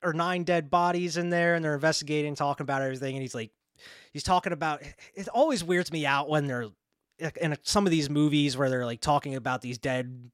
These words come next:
people, and especially Michael Parks is like, "Look how beautiful she is," and, like,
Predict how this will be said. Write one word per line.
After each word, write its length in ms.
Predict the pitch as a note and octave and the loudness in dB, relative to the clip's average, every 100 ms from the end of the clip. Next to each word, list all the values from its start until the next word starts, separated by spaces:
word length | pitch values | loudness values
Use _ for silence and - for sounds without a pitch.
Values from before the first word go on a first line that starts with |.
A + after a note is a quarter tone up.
| _ | _
people, 480 | D3+ C3+ C3+ C3 C#3 | -2 0 0 0 0
and 340 | C3 B2 A#2 - - - | -2 -6 -10 -16 -20 -12
especially 380 | - G3 F3 F3 | 2 2 4 2
Michael 240 | E3 D3 | 2 0
Parks 340 | - C#3+ - | 2 2 2
is 120 | C#3 B2 | -4 -6
like, 140 | A#2+ | -6
"Look 160 | G3 F#3 | -4 0
how 140 | E3+ | 0
beautiful 580 | D#3+ F#3 E3 - C#3+ A#2+ | -2 -2 -2 -2 -6 -4
she 240 | - C#3 | -4 -4
is," 240 | C#3 C#3+ C#3 | -2 -2 -4
and, 120 | C3+ | -6
like, 260 | A#2+ A2+ | -6 -8